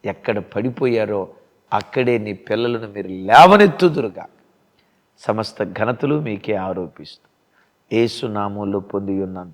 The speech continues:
తండ్రి. తండ్రి అయిన దేవుని ప్రేమ, కుమారుడైన యేసుక్రీస్తు వారి దివ్యకృప, పరిశుద్ధాత్మ దేవుని సహవాసం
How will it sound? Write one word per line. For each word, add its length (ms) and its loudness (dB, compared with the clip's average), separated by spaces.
తండ్రి. 360 6
తండ్రి 220 0
అయిన 180 0
దేవుని 380 -2
ప్రేమ, 500 -2
కుమారుడైన 540 0
యేసుక్రీస్తు 720 -6
వారి 180 0
దివ్యకృప, 600 -4
పరిశుద్ధాత్మ 680 0
దేవుని 420 -4
సహవాసం 680 -10